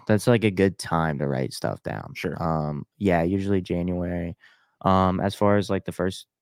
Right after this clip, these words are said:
Speaker 1: half, it's just, like, I, I, I would like to have two fights,
Speaker 2: Mm-hmm.
Speaker 1: um, two M M A fights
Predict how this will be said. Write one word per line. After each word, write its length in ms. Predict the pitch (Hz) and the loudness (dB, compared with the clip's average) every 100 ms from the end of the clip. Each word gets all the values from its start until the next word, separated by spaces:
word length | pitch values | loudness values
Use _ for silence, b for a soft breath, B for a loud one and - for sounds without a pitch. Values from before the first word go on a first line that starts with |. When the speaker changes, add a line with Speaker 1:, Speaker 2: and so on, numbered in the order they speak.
| _ _ - | _ _ -6
Speaker 1:
half, 300 | 92 87 92 | -2 -2 -2
it's 120 | 90 | -4
just, 220 | 95 - | -8 -8
like, 160 | 92 92 | -4 2
I, 160 | 101 - - | 2 2 4
I, 140 | 110 | 4
I 100 | - | 8
would 260 | 117 120 98 - _ _ _ - - | 8 8 4 -4 _ _ _ -20 -6
like 420 | 98 98 87 92 | 2 4 4 2
to 80 | 104 | -2
have 200 | 101 101 | -2 -2
two 160 | - 107 | -4 -2
fights, 540 | 110 110 107 - - - | 0 -2 -4 -12 -16 -12
Speaker 2:
Mm-hmm. 200 | 95 110 113 _ _ _ _ _ - | -6 -6 -6 _ _ _ _ _ -8
Speaker 1:
um, 360 | 92 90 87 101 _ _ _ - | -4 -4 -6 -10 _ _ _ -8
two 160 | - | -2
M 200 | 92 95 | -2 0
M 100 | 92 | -2
A 40 | 92 | -2
fights 460 | 95 95 95 - | -2 -4 -6 -12